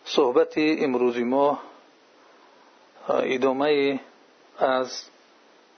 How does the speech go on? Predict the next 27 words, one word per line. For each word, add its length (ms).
سیرت 480
پیامبر 480
صلی 260
الله 340
علیه 240
و 80
سلم 420
است. 420
و 160
ما 420
تا 160
اینجا 460
رسیده 460
بودیم 340
که 360
پیامبر 360
صلی 260
الله 340
علیه 400
و 100
سلم، 540
اه، 240
دعوت 540
خود 260
را 320
شروع 440
کرد 420